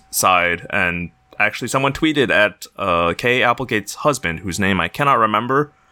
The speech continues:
but he did co-write the majority of the series and asked if Marco was bi. They had a lovely conversation that ended with him saying, um, it was the nineties, so they hadn't really considered that, but if that's something you want to read into it, you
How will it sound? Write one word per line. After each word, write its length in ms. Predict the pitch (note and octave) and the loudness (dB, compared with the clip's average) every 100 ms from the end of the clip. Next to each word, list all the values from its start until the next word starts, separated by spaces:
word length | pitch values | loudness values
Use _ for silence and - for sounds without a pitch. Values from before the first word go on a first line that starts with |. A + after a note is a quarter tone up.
| _ | _
but 140 | G2+ G2+ | 0 0
he 120 | B2 | 0
did 180 | B2 A#2+ | 0 0
co-write 480 | C#3+ C3 G#2+ - | 0 4 2 2
the 60 | G#2+ | -2
majority 360 | G2+ G#2 A2+ G#2 | 0 2 2 2
of 20 | |
the 80 | G2 | 0
series 400 | C#3+ C3 B2 G#2 | 0 0 0 -2
and 100 | F#2+ | -2
asked 220 | G#2+ - | -2 -4
if 180 | F#2+ A2 | -4 0
Marco 240 | A2 A2+ | 0 0
was 160 | F#2+ F2 | 0 2
bi. 440 | A#2+ A#2 A#2 A#2 _ _ - | 4 4 2 -2 _ _ -8
They 100 | G#2 | -4
had 140 | A2 | -2
a 40 | |
lovely 300 | G#2 B2+ C#3+ | 2 2 0
conversation 640 | C#3 C3 A#2 - G#2+ - G2+ | 0 2 2 0 -2 0 -2
that 120 | F2 | 0
ended 280 | G2+ G2+ F#2 | 0 -2 0
with 240 | F#2 - | 0 0
him 160 | G2 F#2 | -2 0
saying, 520 | F#2+ F#2 F2+ F2+ - | 0 2 0 -2 -4
um, 500 | F2 E2+ E2+ E2 D#2+ - _ _ _ _ - | 0 0 0 -4 -6 -10 _ _ _ _ -2
it 80 | A2+ | 0
was 160 | G2+ | 2
the 80 | G2+ | 0
nineties, 560 | G#2 A#2 B2+ B2 B2 A#2 | 2 2 2 0 0 -2
so 680 | - - F#2 F#2 F#2 F2+ D2+ - | -2 0 2 2 2 0 -4 -2
they 240 | F#2 F#2 | 0 0
hadn't 320 | G2+ G#2+ G2 F#2 | 0 -2 -2 -4
really 180 | G2+ | -6
considered 400 | G2 F#2 A2 A#2 | -6 -4 0 0
that, 320 | G#2+ G#2+ G#2 - | 4 2 2 0
but 180 | F#2 | 0
if 160 | E2+ F2+ | 0 0
that's 240 | F#2+ F#2 | -2 -2
something 600 | - G2+ G2+ F#2+ F#2 F2+ - _ _ _ _ _ _ _ - | -2 -4 0 -2 -2 -6 -10 _ _ _ _ _ _ _ -10
you 220 | F#2+ G#2 | -2 2
want 160 | G#2 G#2 | 2 2
to 60 | |
read 160 | G2 G2 | 2 2
into 280 | G2+ A2+ A#2+ | 0 0 2
it, 200 | A#2 - | 2 -2
you 380 | G2+ G2 G2 | -2 -2 -4